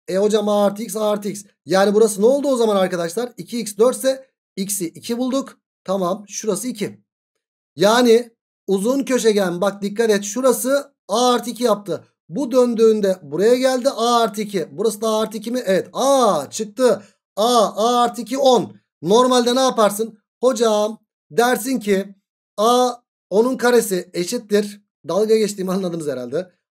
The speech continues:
A'nın karesi artı A artı ikinin karesi. Yani işlem, işlem, işlemle A'yı buldunuz. Kardeşim hisset. Hisset. Bunu böyle yapanlarla dalgamı da geçerim. Kusura bakma.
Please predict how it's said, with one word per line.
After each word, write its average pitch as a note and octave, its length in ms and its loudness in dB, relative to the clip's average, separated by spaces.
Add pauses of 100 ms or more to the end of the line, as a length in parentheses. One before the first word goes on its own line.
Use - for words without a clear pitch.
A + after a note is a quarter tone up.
(100)
A'nın A#3+ 320 0
karesi A#3+ 340 2
artı F#3+ 580 -2
A B3 220 0
artı A#3 220 0
ikinin G#3 320 -4
karesi. G#3 460 0 (200)
Yani F#3 720 -2 (120)
işlem, G#3 300 -4
işlem, G#3 240 -2
işlemle G3+ 320 -2
A'yı C#4+ 320 6
buldunuz. C4 460 0 (480)
Kardeşim E3+ 720 -2
hisset. A#3+ 720 4 (340)
Hisset. A#3+ 520 0 (160)
Bunu A3 220 0
böyle B3 200 4
yapanlarla A#3 560 2
dalgamı A3+ 360 2
da C4 60 2
geçerim. A#3 380 0
Kusura G#3 300 -2
bakma. A#3 360 -2